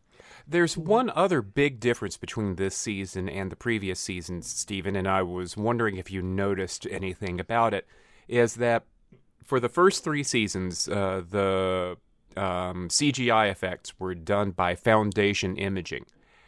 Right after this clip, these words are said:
And the B five people took it all in-house, uh, with this season, with, uh, Netter Digital, um, a company being run by the executive producer, the money guy, uh, Doug Netter.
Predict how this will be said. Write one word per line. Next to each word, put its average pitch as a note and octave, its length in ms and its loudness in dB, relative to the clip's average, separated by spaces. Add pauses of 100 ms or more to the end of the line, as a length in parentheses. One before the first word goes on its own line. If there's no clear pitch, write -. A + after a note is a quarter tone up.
(200)
And A2 680 4
the G#2+ 280 0
B C3+ 180 2
five C3+ 380 2
people B2 320 -2
took - 360 -4
it C3 100 0
all B2+ 300 4
in-house, A#2 1160 0
uh, G2 240 4
with G2 260 -4
this A#2 260 0
season, E2 600 -8
with, F2+ 260 -8
uh, F#2 220 -2
Netter G2 400 2
Digital, F2+ 680 -4
um, F2 480 -4 (580)
a F2+ 100 -6
company F#2+ 400 0
being F2 340 -2
run F#2 280 -2
by E2+ 460 0 (340)
the G#2+ 140 4
executive G2+ 500 4
producer, G2 380 0
the F#2 120 0
money G2 280 4
guy, E2 380 -4
uh, F2 160 -2
Doug F2+ 320 0
Netter. F#2+ 400 2